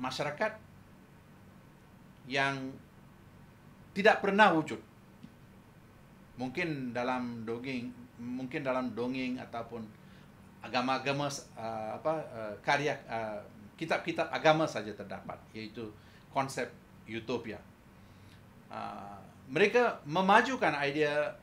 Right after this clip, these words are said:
ut-, utopia ini terutamanya untuk memberi kesedaran bahawa bila sosialisme diamalkan dengan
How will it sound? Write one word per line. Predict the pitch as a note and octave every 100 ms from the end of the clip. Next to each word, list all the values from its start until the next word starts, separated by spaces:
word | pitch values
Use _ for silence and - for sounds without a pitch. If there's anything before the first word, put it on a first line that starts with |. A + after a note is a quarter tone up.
| - - -
ut-, | C3 - -
utopia | C#3 D#3 C#3 C#3 A#2
ini | A2 C3 G#3 - - - - - - - -
terutamanya | D#3 D#3 G3 A3+ B3+ A3+
untuk | F#3+ F#3+ G3+ - - - - - - - - - -
memberi | D3+ F#3 F#3 C4
kesedaran | A#3 - G3 E3+ D#3 G#2+ - - - -
bahawa | C3 C#3 A2+
bila | C3+ D3+ F#3 G#3 G3
sosialisme | - E3 G#3 A3 G#3+ F3
diamalkan | D3+ C3 C#3 D3 C#3+ C#3
dengan | B2+ B2+